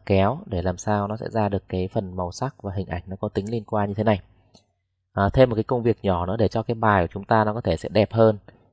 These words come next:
Đấy là chúng ta sẽ nghĩ đến cái việc là mình sẽ lựa chọn cho nó một cái màu nền. Nó tùy thuộc vào tính chất của bài để chúng ta sẽ lựa chọn thôi.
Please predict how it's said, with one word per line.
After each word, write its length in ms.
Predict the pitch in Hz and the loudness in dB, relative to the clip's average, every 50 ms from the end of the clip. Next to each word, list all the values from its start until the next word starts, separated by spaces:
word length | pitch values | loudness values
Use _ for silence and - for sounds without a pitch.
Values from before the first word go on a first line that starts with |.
| _ _ _ | _ _ _
Đấy 140 | - 92 98 | -2 -2 0
là 120 | 117 113 | 0 -2
chúng 180 | - - 98 95 | -4 -6 -6 -4
ta 140 | - 107 | -4 -4
sẽ 140 | 101 - - 71 | -4 -6 -8 -10
nghĩ 140 | - 98 98 | -8 -6 -6
đến 120 | 107 117 120 | -6 -6 -8
cái 120 | 123 123 | -8 -4
việc 280 | 120 117 104 95 _ - | -2 0 -2 -2 _ -6
là 100 | 90 87 | -8 -8
mình 140 | 87 90 | -8 -8
sẽ 120 | - - - | -8 -8 -4
lựa 160 | 113 120 87 - | -4 -4 -4 -4
chọn 220 | - - 101 65 - | -4 -4 -4 -4 -4
cho 100 | - 92 | -6 -6
nó 80 | 98 | -6
một 100 | 104 107 - | -6 -6 -8
cái 100 | - 101 | -6 -6
màu 160 | 107 107 98 | -4 -4 -4
nền. 340 | 95 95 92 92 90 87 - - _ _ _ _ _ _ _ | 0 2 2 2 2 0 -4 -12 _ _ _ _ _ _ _
Nó 180 | - 90 92 110 - | -10 -10 -10 -6 -6
tùy 160 | 127 110 95 - | -6 -6 -4 -4
thuộc 220 | 101 92 - _ | -4 -6 -6 _
vào 120 | - 95 90 | -8 -8 -6
tính 180 | - 92 90 | -6 -8 -6
chất 220 | 92 - 143 - - | -6 -6 -8 -6 -6
của 120 | - 87 | -6 -4
bài 240 | 82 90 92 90 90 - | -2 -2 -2 -2 -4 -6
để 80 | 90 - | -8 -10
chúng 80 | - 92 | -8 -8
ta 100 | - 101 | -6 -6
sẽ 160 | - - 113 | -6 -6 -8
lựa 100 | 117 120 | -10 -8
chọn 240 | - - 113 85 - | -6 -6 -6 -6 -6
thôi. 180 | - 107 107 104 | -4 -2 -2 -2